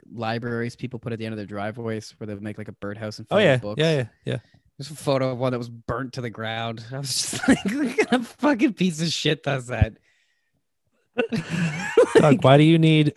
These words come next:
Speaker 2: <laughs> why do you need an education when you can buy a second gun? So,
Speaker 1: It's 'cause
Speaker 2: why do you
Speaker 1: those
Speaker 2: need that?
Speaker 1: It's that Odd Future Wolfgang music these kids are listening to.
Speaker 2: Yeah. It's turning them all against us. But you know what?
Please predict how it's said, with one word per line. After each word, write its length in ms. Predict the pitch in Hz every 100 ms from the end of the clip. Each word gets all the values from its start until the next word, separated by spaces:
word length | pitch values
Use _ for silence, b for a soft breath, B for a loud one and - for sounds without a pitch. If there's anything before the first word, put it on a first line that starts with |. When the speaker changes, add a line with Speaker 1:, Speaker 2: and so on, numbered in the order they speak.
| 151
Speaker 2:
<laughs> 100 | 151
why 200 | 139 139
do 60 | -
you 220 | 190 160
need 140 | 165
an 80 | 156
education 600 | 151 147 156 156 143 131
when 120 | 117
you 100 | 120
can 160 | 127 120
buy 180 | 113 120
a 80 |
second 380 | 120 127 - -
gun? 320 | 110 107 104 _ _ _ _ _ - _ _ _ _ _ _ - -
So, 240 | 135 123 - - b b b _
Speaker 1:
It's 100 | -
'cause 140 | 117
Speaker 2:
why 60 | 127
do 60 |
you 60 | 120
Speaker 1:
those 100 | 139
Speaker 2:
need 160 | 139 135
that? 200 | 107 107 b b b b b b _ _ _ -
Speaker 1:
It's 140 | -
that 120 | 120
Odd 200 | 120 131
Future 260 | - 135 131
Wolfgang 500 | 135 127 135 123 117
music 320 | 123 120 101
these 160 | 120 -
kids 240 | 127 120
are 80 | 113
listening 460 | 113 - 117 113 113
to. 260 | 117 113 - _ _ _ _ _ _ _
Speaker 2:
Yeah. 220 | 123 170 - b b b b b
It's 100 | - -
turning 180 | 147
them 100 | 147
all 140 | 139 135
against 340 | 127 143 147
us. 240 | 117 110 - B B B B B B -
But 260 | 180 -
you 100 | 190
know 100 | 190
what? 220 | 196 190